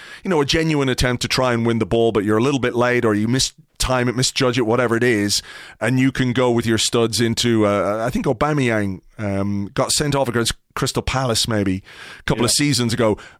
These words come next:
Speaker 1: It was exactly that kind of thing where he's genuinely trying to get the ball. He doesn't get it. He's late, studs in, and,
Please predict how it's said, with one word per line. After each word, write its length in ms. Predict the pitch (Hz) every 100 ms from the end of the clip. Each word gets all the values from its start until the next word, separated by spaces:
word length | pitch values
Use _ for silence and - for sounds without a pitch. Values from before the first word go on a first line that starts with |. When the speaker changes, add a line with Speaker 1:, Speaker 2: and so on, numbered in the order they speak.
| _
Speaker 1:
It 80 | 139
was 180 | 139
exactly 520 | 131 120 180 170 - 139
that 220 | 139 127
kind 200 | 135 123
of 80 | 113
thing 200 | 139 120
where 100 | 113
he's 200 | 139 123
genuinely 520 | - 170 165 143 127
trying 280 | 131 165 160
to 60 |
get 160 | - 117
the 60 | 98
ball. 400 | 107 107 107 - - - -
He 100 | 139
doesn't 340 | 190 151 135
get 220 | 120 113
it. 160 | 110 107 -
He's 260 | - 101 104
late, 500 | 143 151 147 - - - -
studs 500 | - - 185 147 127
in, 420 | 117 117 113 113 - _
and, 540 | 120 127 120 120 117